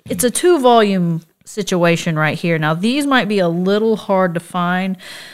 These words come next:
Uh, it's The Lost Book of Remedies by Claude Davis, and then The Lost Book of Ways. It's the fourth edition that I have. And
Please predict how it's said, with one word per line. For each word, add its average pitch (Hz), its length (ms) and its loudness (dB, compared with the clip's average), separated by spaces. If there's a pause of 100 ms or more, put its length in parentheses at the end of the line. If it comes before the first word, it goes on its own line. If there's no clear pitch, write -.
(420)
Uh, 175 280 -2
it's 175 180 -4
The 175 200 -2
Lost 190 480 -2
Book 208 200 0
of 165 160 0
Remedies 196 580 2
by 151 260 -4
Claude 170 500 -2
Davis, 185 680 -2 (340)
and 196 260 -2
then 185 280 0
The 170 140 -2
Lost 175 580 -6
Book 214 200 -4
of 170 140 -2
Ways. 160 680 -2 (880)
It's 190 200 -6
the 196 100 -6
fourth 247 300 -2
edition 165 400 -4
that 147 100 -8
I 151 120 -6
have. 139 420 -12 (520)
And 190 580 0